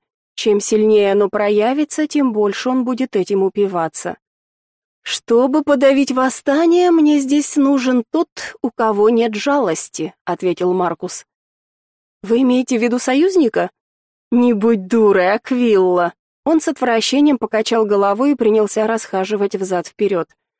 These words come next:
У меня нет союзников. Есть люди, которые мне должны, люди, которые чего-то хотят, люди, которые используют меня, и люди, которых использую я. В случае с комендантом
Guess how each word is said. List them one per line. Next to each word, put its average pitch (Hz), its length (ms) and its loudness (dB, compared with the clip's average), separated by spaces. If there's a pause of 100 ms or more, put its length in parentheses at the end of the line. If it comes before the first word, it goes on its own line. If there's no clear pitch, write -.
(160)
У 339 120 4
меня 339 300 6
нет 349 240 2
союзников. 196 920 0 (220)
Есть 269 520 0
люди, 277 320 2
которые 214 440 2
мне 220 220 4
должны, 208 640 0 (180)
люди, 349 280 2
которые 302 440 0
чего-то 233 360 0
хотят, 190 800 -4
люди, 247 360 2
которые 208 500 2
используют 208 600 0
меня, 320 340 4
и 311 80 2
люди, 208 280 0
которых 294 460 -2
использую 214 640 -2
я. 285 300 0 (640)
В - 60 -12
случае 349 380 2
с - 60 -4
комендантом 339 760 2